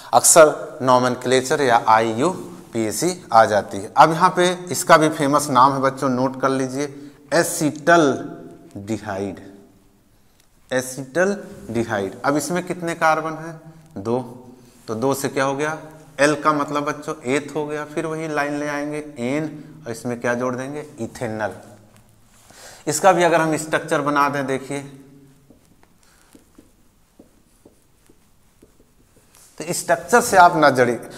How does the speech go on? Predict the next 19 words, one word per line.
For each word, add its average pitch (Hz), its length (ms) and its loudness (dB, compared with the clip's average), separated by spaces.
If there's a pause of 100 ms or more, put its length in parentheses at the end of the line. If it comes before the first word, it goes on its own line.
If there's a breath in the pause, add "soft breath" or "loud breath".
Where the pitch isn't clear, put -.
(340 loud breath)
ना 151 180 8
डरिए 120 280 6
बच्चों। 110 340 0 (240)
जैसे 147 240 6
सीएच 156 340 6
थ्री 160 140 4
सीएचओ 147 580 4
है, 147 220 2 (240 loud breath)
डिजाइन 139 400 6
बना 139 180 6
हुआ, 135 240 4
अरे 131 260 8
इसको 139 240 4
एक 135 220 6
में 135 100 6
लपेटो 165 420 6
आप, 165 180 8
सीएचओ 151 560 -2
है, - 140 -14